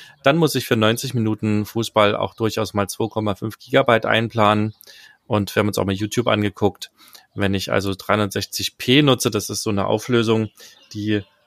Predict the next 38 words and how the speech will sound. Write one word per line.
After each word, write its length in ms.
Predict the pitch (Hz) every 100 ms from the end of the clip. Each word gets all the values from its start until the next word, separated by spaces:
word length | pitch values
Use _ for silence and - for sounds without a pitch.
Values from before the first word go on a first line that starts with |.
| _ -
Naja, 320 | 139 113 98
schon 220 | - 170
ein 40 |
bisschen 260 | 160 - 127
an 40 |
eine 120 | 113 110
Briefmarkengröße 920 | - 147 151 131 123 127 131 131 127
erinnert, 400 | 113 117 117 -
dann 320 | 107 110 156
hab 140 | 110 117
ich 100 | -
da 140 | 107
dreihundert 440 | - 113 117 101
Megabyte 460 | 123 151 139 123 -
pro 160 | - 117
Stunde 500 | - 120 117 113 104 _ - _
bei 140 | 113 101
vierhundertachtzig 800 | - 123 110 - - - 110 -
P. 300 | 110 110 104 - - -
Das 180 | - 113
ist 180 | 127 -
dann 200 | 107 107
quasi 360 | - 110 104 -
untere 360 | 117 113 104
Grenze 340 | - 110 107 104
zum 180 | 98
Schauen. 500 | 95 104 113 113 107 - _
Fünfhundert 520 | - 127 - 123 113
Megabyte. 640 | 113 113 104 104 104 101 - _ - - - _ -
Wenn 160 | 104
ich, 200 | 104 -
äh, 180 | - 101
H 180 | - 101
D 140 | 110
benutze, 420 | 131 117 113 113 104
siebenhundertzwanzig 840 | 113 110 107 - 104 101 104 -
P 460 | - 107 107 - 110
genannt, 460 | 101 101 101 -